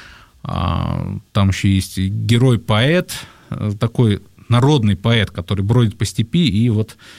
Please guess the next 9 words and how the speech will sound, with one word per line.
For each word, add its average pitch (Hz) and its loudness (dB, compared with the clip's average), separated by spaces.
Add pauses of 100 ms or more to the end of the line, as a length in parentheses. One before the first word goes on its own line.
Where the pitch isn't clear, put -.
(540)
ну, 135 2
напоминает 127 4
что-то - -4
вроде 120 0
Хлебникова, 117 0
наверное, 92 0
вот 90 -4
такой 110 2
вот 98 -2